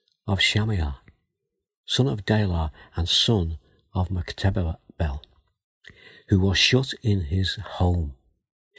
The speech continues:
He said, 'Let us meet in the house of God, inside the temple, and let us close the temple doors, because men are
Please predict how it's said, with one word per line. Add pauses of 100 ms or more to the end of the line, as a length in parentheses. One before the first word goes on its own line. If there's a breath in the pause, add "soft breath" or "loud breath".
(120)
He
said, (640 loud breath)
'Let
us
meet
in
the
house
of
God, (180 loud breath)
inside
the
temple, (380)
and
let
us
close
the
temple
doors, (280 loud breath)
because
men (320 loud breath)
are